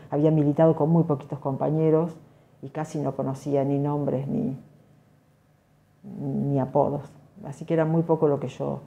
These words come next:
podía aportarles, pero bueno, ahí me tuvieron, eh, tres semanas, desde el ocho hasta el veintiuno de septiembre, así que yo pude, eh,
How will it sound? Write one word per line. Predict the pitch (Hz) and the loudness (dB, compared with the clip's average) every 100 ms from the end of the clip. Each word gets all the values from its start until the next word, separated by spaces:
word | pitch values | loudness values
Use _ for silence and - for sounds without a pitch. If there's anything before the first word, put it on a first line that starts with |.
| - _ _ - | -18 _ _ -6
podía | 143 151 | -2 0
aportarles, | 156 156 165 180 185 | 0 0 2 2 2
pero | 160 143 135 | 4 4 4
bueno, | 143 127 135 | 2 2 0
ahí | 139 | 2
me | 180 165 | 4 2
tuvieron, | 156 156 165 190 190 - - - - - | 2 4 4 4 2 -2 -20 -20 -20 -12
eh, | 143 135 131 | -6 -4 -2
tres | 170 180 | 2 2
semanas, | 180 165 139 123 135 - - - _ _ _ _ _ _ _ _ _ _ _ _ _ _ _ _ - | 4 2 2 0 -2 -6 -18 -20 _ _ _ _ _ _ _ _ _ _ _ _ _ _ _ _ -14
desde | 143 147 | -10 -4
el | 160 | 0
ocho | 202 202 247 - | 0 0 -4 -2
hasta | 147 - | -4 -4
el | 139 | -2
veintiuno | 139 143 151 147 156 | 0 0 -2 -2 -2
de | |
septiembre, | 139 147 - 160 160 170 196 | -4 -6 -2 0 2 2 0
así | - 135 | -2 -6
que | 165 | -8
yo | 165 170 | -4 -2
pude, | 180 170 175 180 - | 0 2 4 2 0
eh, | 147 | -4